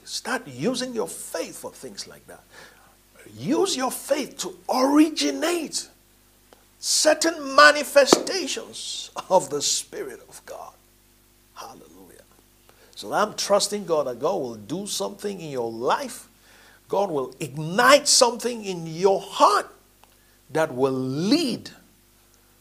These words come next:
to certain manifestations that will bless our generation. So that faith of our fathers. A father is also a, a,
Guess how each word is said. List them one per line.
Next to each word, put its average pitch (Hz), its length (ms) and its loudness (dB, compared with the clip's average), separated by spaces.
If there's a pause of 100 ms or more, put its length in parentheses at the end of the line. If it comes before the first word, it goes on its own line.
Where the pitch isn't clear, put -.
to 131 140 -10
certain 190 680 0
manifestations 151 1080 0 (260)
that 110 180 -4
will 98 200 -10 (100)
bless 160 680 -2 (720)
our 110 200 -10
generation. 104 720 -14 (800)
So - 180 -8 (320)
that 202 320 -4 (260)
faith - 800 -4 (300)
of 160 320 -6 (260)
our 143 280 -8
fathers. - 680 -12 (420)
A 170 80 4
father 240 800 -4 (320)
is 196 400 -4
also 226 520 0 (120)
a, 196 300 -4 (280)
a, 180 360 -6